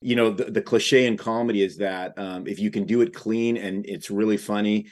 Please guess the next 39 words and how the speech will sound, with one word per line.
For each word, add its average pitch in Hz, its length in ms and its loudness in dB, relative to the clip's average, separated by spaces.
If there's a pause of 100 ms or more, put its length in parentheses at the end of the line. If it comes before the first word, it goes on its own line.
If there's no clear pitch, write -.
(160)
that's - 160 -2
the 113 60 -4
hardest 101 360 2
thing 92 180 -2
to 90 120 -8
do, 110 240 4
right? 87 280 0
Because 85 260 -6
you're 95 100 0
not, 104 280 0 (360)
you're 113 120 2
not 123 160 4
using 117 240 2
all 107 80 2
these 101 160 -4
tactics 107 760 0
and 98 140 -4
kind 107 160 -4
of 95 60 0
all 101 120 2
these, 95 320 -6
like, 98 220 -4
these, 90 280 -6
uh, 85 300 -2 (500)
these 110 180 -2
sort 117 120 2
of 101 60 0
these 98 260 -4
easy 117 360 -2
methodologies 95 880 0
to - 80 -8
get 90 120 0
a 87 60 -4
quick, - 300 -2 (280)
get 101 140 0
a 85 40 -8
quick 82 220 -8
laugh. 92 520 -6
And 98 360 -4